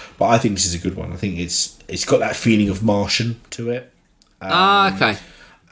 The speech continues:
Speaker 1: uh, and, you know, it, it, yeah, I, I think, you know, if you're into your sort of dystopian, near future, um, sort of genres, then, then you're very much gonna enjoy this. If you like seeing how humans survive in isolation and,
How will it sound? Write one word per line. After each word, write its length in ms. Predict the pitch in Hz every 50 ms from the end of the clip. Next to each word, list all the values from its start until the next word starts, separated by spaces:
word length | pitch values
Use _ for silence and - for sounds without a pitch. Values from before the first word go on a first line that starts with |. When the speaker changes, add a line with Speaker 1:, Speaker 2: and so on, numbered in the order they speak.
| - - -
Speaker 1:
uh, 600 | - 87 85 82 82 82 80 80 78 78 78 76 - - _ -
and, 840 | 104 107 104 104 104 101 98 101 104 101 95 95 98 98 - - - - - _ _ _ _ _ - _ _
you 140 | - 127 123
know, 200 | 107 98 - - - - _ _ _ _ _ _ _
it, 60 | - 117
it, 360 | 113 - - - - - - _ _ _ _ -
yeah, 380 | 127 131 127 123 - - - -
I, 280 | 117 123 131 123 110 120
I 20 |
think, 260 | 120 - 143 139 - - - - _
you 100 | 123 123
know, 80 | 107 113
if 140 | 113 - 131
you're 100 | 127 147
into 260 | 160 170 - - 156
your 100 | 147 143
sort 280 | 135 - 151 139 120 110
of 500 | - _ - - - - - - - - _ _ _ _ _ _ _ _ _ _ _ _ _ _ _ _ _ _ _ _ _
dystopian, 1300 | - 147 - - - - - 139 135 135 131 131 - - 135 135 127 123 127 127 127 123 120 123 123 -
near 280 | 117 123 135 139 135 131
future, 1040 | 131 - - 131 123 117 113 110 - - - 131 127 123 120 117 117 113 110 107 - - - _ _ _
um, 680 | - 104 107 101 98 98 98 95 95 98 95 95 95 95
sort 220 | - 120 101 98
of 80 | 98 90
genres, 600 | 87 131 127 127 131 131 127 131 131 123 - -
then, 200 | 120 113 110 107
then 240 | 104 104 104 101 101
you're 140 | 101 98 95
very 220 | 98 101 92 92
much 200 | 92 90 90 -
gonna 140 | - 87 87
enjoy 320 | 87 85 92 95 90 85
this. 180 | 82 78 - -
If 80 | 92 95
you 80 | 98 104
like 240 | 110 113 110 107 92
seeing 280 | - - 113 110 104 98
how 180 | 104 107 101
humans 380 | 92 - - 110 104 98 95 -
survive 440 | - - 107 104 101 104 101 98 95
in 80 | 95
isolation 680 | 95 98 98 - - 98 95 98 95 - - 98 92
and, 160 | 90 85 82